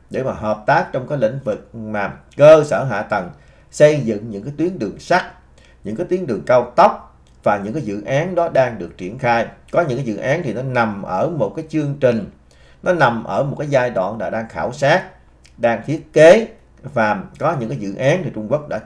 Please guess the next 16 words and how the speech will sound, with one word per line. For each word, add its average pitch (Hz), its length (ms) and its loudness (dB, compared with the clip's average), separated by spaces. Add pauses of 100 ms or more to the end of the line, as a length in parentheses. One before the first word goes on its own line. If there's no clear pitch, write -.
(120)
chấp 202 320 2
nhận 110 420 -4 (440)
để 98 280 -4
mà 107 220 0 (600)
đồng 120 380 2
ý 170 300 -2
tài 104 300 2
trợ 92 280 -4 (240)
cho 113 280 2
những 107 360 -8
cái, 151 240 4
um, 120 320 2 (1000)
cái 156 160 -6
công 160 240 8
trình 101 220 0
đó 117 320 -2